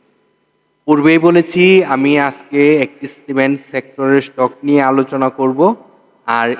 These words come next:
এই স্টকটি কেন এত ভালো মানের স্টক এবং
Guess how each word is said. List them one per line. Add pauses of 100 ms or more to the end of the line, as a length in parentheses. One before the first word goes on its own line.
এই
স্টকটি (220)
কেন
এত
ভালো
মানের
স্টক
এবং